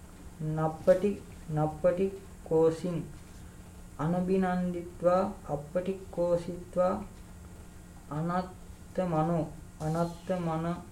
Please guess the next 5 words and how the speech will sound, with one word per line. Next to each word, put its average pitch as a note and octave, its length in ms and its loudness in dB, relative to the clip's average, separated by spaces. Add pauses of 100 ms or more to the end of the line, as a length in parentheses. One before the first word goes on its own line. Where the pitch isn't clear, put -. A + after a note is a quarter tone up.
(1200)
මන D#3+ 240 0 (520)
වාචං D#3+ 580 4 (760)
අනිච්චාරෙත්වා E3+ 1300 6 (340)
තමේව F3 540 2 (300)
චාව E3 400 4